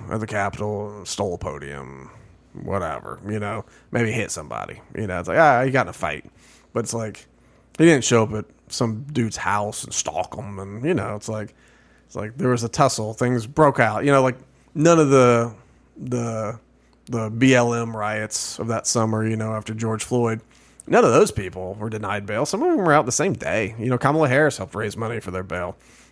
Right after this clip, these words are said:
And, uh, but they were all given bail. And some of them were very violent, you know, setting fires and, you know, burning down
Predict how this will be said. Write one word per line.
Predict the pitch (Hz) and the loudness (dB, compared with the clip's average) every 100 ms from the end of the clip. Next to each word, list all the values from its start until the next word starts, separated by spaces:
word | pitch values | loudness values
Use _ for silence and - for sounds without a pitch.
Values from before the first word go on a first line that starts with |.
| - | -6
And, | 113 110 107 107 | -4 -2 -4 -4
uh, | 107 104 | -4 -2
but | 117 | 2
they | 156 | 6
were | 156 | 8
all | 139 156 | 8 6
given | 107 107 | 2 -2
bail. | 113 | 0
And | 131 | 0
some | 135 139 | 0 2
of | |
them | 143 143 135 | 2 2 4
were | 143 147 143 _ _ _ _ _ _ _ | 6 6 2 _ _ _ _ _ _ _
very | 110 110 120 147 185 | -2 4 6 8 8
violent, | 131 208 302 123 - - | 6 6 4 2 -2 -4
you | 120 | 0
know, | 120 175 | 2 2
setting | - 117 202 | 2 -2 -2
fires | 175 104 135 160 180 170 | -2 2 6 6 4 2
and, | 156 147 - 85 - _ | 0 -4 -4 -18 -20 _
you | 135 120 | -2 0
know, | 104 113 107 _ | -2 -6 -10 _
burning | - 147 107 117 135 131 | -14 -6 -2 0 0 2
down | 131 139 139 143 | 2 2 2 0